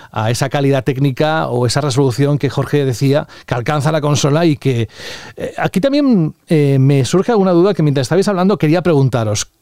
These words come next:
¿Pensáis, no lo hizo con la anterior, eh, edición, la primera,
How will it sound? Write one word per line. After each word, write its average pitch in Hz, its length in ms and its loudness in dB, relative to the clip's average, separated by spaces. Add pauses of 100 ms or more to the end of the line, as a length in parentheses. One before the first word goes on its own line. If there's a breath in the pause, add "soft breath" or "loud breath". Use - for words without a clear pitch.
(220)
¿Pensáis, 165 840 0
no 156 140 2
lo 214 100 2
hizo 127 220 -2
con 110 120 0
la 113 60 2
anterior, 113 540 -2
eh, 110 440 0
edición, 120 380 0
la 143 80 0
primera, 123 440 -2